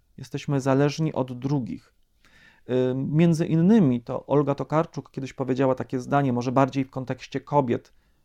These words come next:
„Kobieta po pięćdziesiątce staje się przezroczysta”.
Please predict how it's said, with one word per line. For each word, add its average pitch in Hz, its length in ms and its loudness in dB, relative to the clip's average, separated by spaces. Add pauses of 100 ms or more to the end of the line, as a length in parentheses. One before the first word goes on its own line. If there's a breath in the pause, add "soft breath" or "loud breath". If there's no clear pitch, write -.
„Kobieta 151 380 2
po - 100 -8
pięćdziesiątce 147 760 -2
staje 135 280 -2
się 139 120 -6
przezroczysta”. 131 920 -8